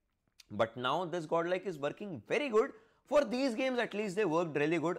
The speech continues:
आगे आने वाले गेम्स में देखते हैं और कैसे, अ,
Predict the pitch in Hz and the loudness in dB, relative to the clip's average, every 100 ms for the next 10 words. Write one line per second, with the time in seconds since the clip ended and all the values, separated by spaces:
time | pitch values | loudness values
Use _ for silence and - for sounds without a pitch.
0 | - 123 143 160 160 151 143 151 139 165 | -2 -2 -2 -4 -2 -2 -2 -4 -4 -6
1 | 110 110 - 151 160 - - 151 160 143 | -4 -6 -6 -4 -4 -2 0 0 0 -4
2 | 143 190 190 - _ _ - 120 123 120 | -4 -6 -8 -14 _ _ 0 4 6 4